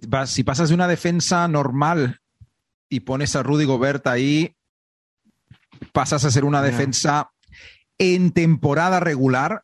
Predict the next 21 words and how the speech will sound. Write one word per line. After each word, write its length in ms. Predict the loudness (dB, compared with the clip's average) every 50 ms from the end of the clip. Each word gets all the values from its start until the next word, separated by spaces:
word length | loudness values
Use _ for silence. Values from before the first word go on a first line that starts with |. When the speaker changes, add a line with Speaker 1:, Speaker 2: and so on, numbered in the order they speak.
| _
Speaker 1:
pasas 300 | -2 -2 -2 -2 -2 -2 -2
a 40 | -2
ser 140 | 0 0
una 160 | 0 0 0 0
defensa 480 | 0 -2 -2 -2 -2 0 -2 -2 0
top 160 | -2 -4 -2
cinco. 300 | -2 -2 -2 -2 -2 -2
Cuando 160 | -4 -4 -4 -4
sale, 440 | -4 -4 -2 -2 -2 -2 -2 -2
sube 200 | -2 -2 0 0
la 60 | 0 0
intensidad 480 | -2 -2 -2 -2 -2 0 0 0 -2
en 80 | -2 -2
playoffs, 560 | -2 -2 0 0 0 -2 -2 -4 -4 -8 -6 -4
cuando 400 | -4 -4 -2 -2 -2 -2 -2 -2
te 80 | -4 -4
juegan 300 | -2 -2 -2 0 -2 -2
small 300 | -4 -2 -2 0 0 2
ball 280 | 2 2 2 2 0 0
para 200 | -2 -2 -2 -4
desestabilizarte. 1160 | -4 -6 -8 -6 -4 -4 -4 -2 -4 -2 -2 -2 -2 -2 -2 -2 -2 -2 0 0 -2 -4